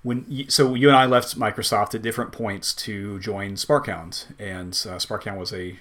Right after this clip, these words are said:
uh, is a systems integration firm that's focused heavily on the Microsoft stack,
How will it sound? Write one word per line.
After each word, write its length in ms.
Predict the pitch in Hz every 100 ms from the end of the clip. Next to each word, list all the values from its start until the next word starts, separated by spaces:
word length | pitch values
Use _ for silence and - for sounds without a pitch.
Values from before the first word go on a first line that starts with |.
| -
uh, 160 | 98 90
is 360 | 110 143 123 127
a 360 | 104 101 101 104 -
systems 400 | - 127 117 98
integration 440 | 98 98 107 98
firm 300 | - 107 101
that's 440 | 95 - - - -
focused 440 | 127 113 113 -
heavily 360 | 113 107 98 92
on 180 | 92
the 60 | 92
Microsoft 500 | 92 87 107 104 92
stack, 440 | - 98 87 -